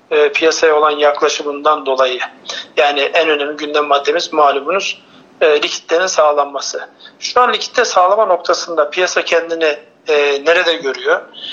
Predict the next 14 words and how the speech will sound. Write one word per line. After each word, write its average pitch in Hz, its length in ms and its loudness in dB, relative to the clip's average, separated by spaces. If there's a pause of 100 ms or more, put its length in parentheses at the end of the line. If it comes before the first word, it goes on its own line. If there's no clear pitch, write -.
(280)
Reel 185 180 4
sektörde 196 540 -2
ben 185 180 0 (120)
şunu 180 460 -4 (240)
biliyorum, 170 460 -2 (260)
e, 156 500 2
piyasada 175 460 0
artık 170 300 0
insanlar 170 680 0
vadesi 160 380 0
gelen, 147 300 -2
Nisan'da 165 560 2
vadesi 156 400 0
gelen 156 360 -2